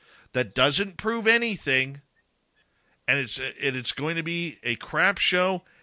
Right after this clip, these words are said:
and a failure when it doesn't have to be. Doesn't matter how much good stuff you put out.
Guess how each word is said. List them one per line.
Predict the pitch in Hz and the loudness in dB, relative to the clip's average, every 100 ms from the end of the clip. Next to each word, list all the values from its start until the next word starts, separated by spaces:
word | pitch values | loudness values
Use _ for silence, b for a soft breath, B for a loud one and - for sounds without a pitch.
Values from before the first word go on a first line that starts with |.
| _ | _
and | - 147 | -4 -2
a | |
failure | 135 - 202 214 196 123 87 - _ _ | -2 0 2 4 2 0 -4 -12 _ _
when | 127 | -4
it | 147 123 | -4 -2
doesn't | 143 147 151 | -2 0 -2
have | 135 151 151 | -2 -2 -2
to | - | -6
be. | 110 92 73 _ _ _ _ _ _ _ _ _ | -8 -8 -12 _ _ _ _ _ _ _ _ _
Doesn't | 175 190 | 0 2
matter | 208 220 | 4 4
how | 190 | 2
much | 190 165 | 0 -2
good | - 165 | -2 0
stuff | - 185 185 | 2 0 -2
you | - | -6
put | 131 104 | -6 -6
out. | 90 95 | -6 -8